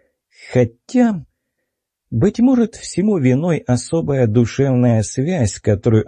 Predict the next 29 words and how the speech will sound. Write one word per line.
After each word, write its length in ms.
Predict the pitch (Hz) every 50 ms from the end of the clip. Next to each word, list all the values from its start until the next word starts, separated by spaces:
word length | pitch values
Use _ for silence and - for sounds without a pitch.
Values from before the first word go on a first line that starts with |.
| -
она 260 | 117 107 113 107 104
приобрела 640 | 101 - 110 110 110 104 92 101 107 104 104 101 98
с 160 | - - -
Аресом 540 | 98 104 143 175 160 - - 156 147 135 117
во 180 | 120 123 123
время 380 | 123 120 127 120 117 113 110 107
помолвки. 960 | - _ _ 123 139 156 170 175 170 156 113 95 85 - - - - - - _ _ _ _ _ _ -
Да, 400 | 85 80 82 95 135 196 208 -
он 220 | - 107 107 110 104
иногда 440 | 104 104 98 95 98 98 104 98 92
присылал 680 | - - 107 101 - - 104 87 92 110 127 131 127
письма, 560 | - _ - 156 143 139 - - - - 107
спрашивал, 680 | - - - - - - 208 185 - - - 95 92 92
как 280 | - 107 98 90 98
дела, 420 | 95 98 101 95 110 131 165 160 - _ _ _ _ _ _ _ _
но 280 | 120 120 143 180 208 208
в 40 |
них 240 | 214 233 214 - -
не 160 | 220 233 233
было 200 | 226 196 185 185
ничего 440 | 185 175 175 156 - - 160 165 160 -
особенного, 800 | - 139 135 - - - - 208 170 117 101 98 80 87 85 95
просто 500 | - - - - - - - - - -
отношения 640 | 131 - - - 156 139 - - - 190 143 127 113
дальнего 540 | 98 95 120 131 127 123 117 113 110 110 104
родственника 680 | 104 127 143 - - - - 123 117 110 - - 113
или 160 | 107 107 101
хорошего 680 | - - 117 117 120 123 113 104 - 110 110 110 107
знакомого. 840 | 98 101 107 120 123 131 - - - 196 175 135 104 98 98 95 87